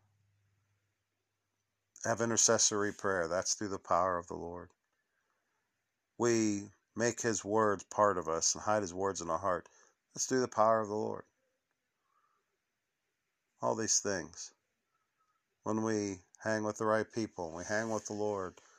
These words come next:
we do that in His power, not in our own. People say, "I'm a self-made man, I this and that and the other thing." If you're a Christian, hopefully you're a God-made man, right? Yes.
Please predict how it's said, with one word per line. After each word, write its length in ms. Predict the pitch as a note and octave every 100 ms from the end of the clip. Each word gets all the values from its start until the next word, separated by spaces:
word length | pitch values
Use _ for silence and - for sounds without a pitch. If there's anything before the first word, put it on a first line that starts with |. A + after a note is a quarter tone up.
| _ _
we 60 | A2
do 160 | G2+ G#2+
that 200 | G#2 -
in 60 |
His 200 | G2 G2+
power, 460 | - G2+ F#2+ F2+ F2 _
not 200 | A2 B2
in 60 | G#2
our 180 | F2+ E2
own. 200 | F2 E2+ - _ _ - - _ _ _ _ _
People 160 | G2
say, 140 | F2 G2
"I'm 100 | B2
a 40 |
self-made 600 | - - G#2+ - G#2 G2
man, 360 | F2 F#2+ F#2+ F2+
I 120 | F2+
this 280 | F#2+ G2+ -
and 100 | F2
that 120 | F#2
and 80 | F#2
the 80 | F#2+
other 180 | G2 G2
thing." 280 | - F#2+
If 140 | G2 -
you're 120 | A#2+
a 40 |
Christian, 540 | - A2 G#2 - E2+ E2+ _ _ _ _ _ _
hopefully 440 | - C3 C#3 G2 F2+
you're 140 | F2
a 60 | D2+
God-made 580 | F#2 A#2+ B2+ D2+ C#2 -
man, 160 | - - - _ _ -
right? 260 | D#2+ G2 - _ _ _ _ _ _ _ _ _ _ _ _ _ _ -
Yes. 360 | - - -